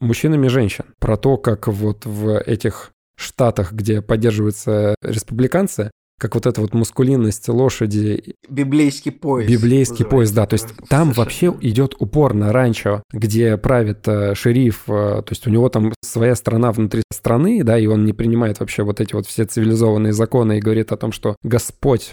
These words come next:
Speaker 1: дал мне право вести себя так, а женщина должна ртом там отрабатывать и делать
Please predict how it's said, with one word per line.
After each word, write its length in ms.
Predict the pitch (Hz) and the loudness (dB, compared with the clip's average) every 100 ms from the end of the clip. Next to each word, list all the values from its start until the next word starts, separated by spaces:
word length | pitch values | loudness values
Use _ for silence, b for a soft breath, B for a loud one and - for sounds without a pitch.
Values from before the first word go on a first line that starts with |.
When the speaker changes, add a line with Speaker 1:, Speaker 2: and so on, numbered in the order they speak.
| - - | -10 -6
Speaker 1:
дал 340 | 104 117 113 | 0 2 2
мне 280 | 107 107 107 | 2 2 0
право 520 | - 113 113 107 101 - | 0 0 2 0 -4 -6
вести 420 | 107 113 - 120 | -2 -2 -2 -4
себя 240 | - 107 | -2 -2
так, 240 | 107 113 - | 0 0 0
а 60 | |
женщина 420 | 107 107 107 107 104 | 0 0 0 -2 0
должна 380 | 110 107 113 | -2 0 0
ртом 340 | 107 - 117 104 | -2 -2 0 0
там 160 | 107 | -2
отрабатывать 680 | 107 107 110 110 113 107 104 113 | -4 -2 0 0 0 -2 -4 -6
и 160 | 110 | -4
делать 380 | 107 110 107 107 | -2 0 0 -4